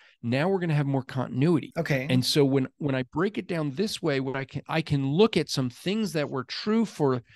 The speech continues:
Speaker 1: spiritual Israel and say that's true for spiritual church.
Speaker 2: So if
Speaker 1: But
Speaker 2: I
Speaker 1: I
Speaker 2: f-
Speaker 1: wouldn't say it for the lo-,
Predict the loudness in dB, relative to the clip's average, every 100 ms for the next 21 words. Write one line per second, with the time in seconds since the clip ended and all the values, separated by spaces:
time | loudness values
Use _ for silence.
0 | -20 _ -10 -4 6 8 8 6 2 2
1 | 2 2 0 -2 -6 -4 -2 0 -2 -6
2 | -12 -2 0 0 -2 -2 2 2 0 -8
3 | -4 -2 -2 -2 -10 -12 -14 -18 -12 -2
4 | 4 6 6 4 0 4 6 6 6 4
5 | 2 2 0 -4 -18 -20 -20 -10 -6 -4
6 | -6 _ -2 2 2